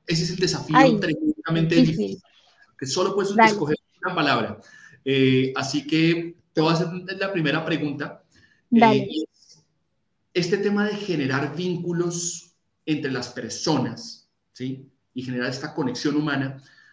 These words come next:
Speaker 1: desde tu mirada, ¿en qué indicador del negocio impacta?
Speaker 2: Wow. Una sola palabra.
Speaker 1: Sí.
Speaker 2: No puedo elegir dos.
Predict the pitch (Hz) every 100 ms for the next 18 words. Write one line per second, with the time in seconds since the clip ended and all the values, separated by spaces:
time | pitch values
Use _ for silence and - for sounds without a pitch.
0 | _ - 135 147 139 135 147 127 110 -
1 | - 151 139 170 175 175 175 160 135 143
2 | 151 131 131 131 135 131 - - - _
3 | _ _ _ _ _ _ _ _ _ _
4 | _ _ _ _ _ _ _ _ _ _
5 | _ _ _ _ _ _ _ _ _ _
6 | - 220 202 185 _ _ _ _ _ _
7 | - _ _ _ _ _ _ _ _ _
8 | - 285 311 302 285 254 247 208 190 190
9 | _ _ _ _ - 147 117 - - _
10 | _ _ _ _ _ _ _ _ _ _
11 | _ _ _ _ _ _ _ _ _ _
12 | _ _ _ _ _ _ _ _ - 226
13 | 226 226 220 226 202 190 180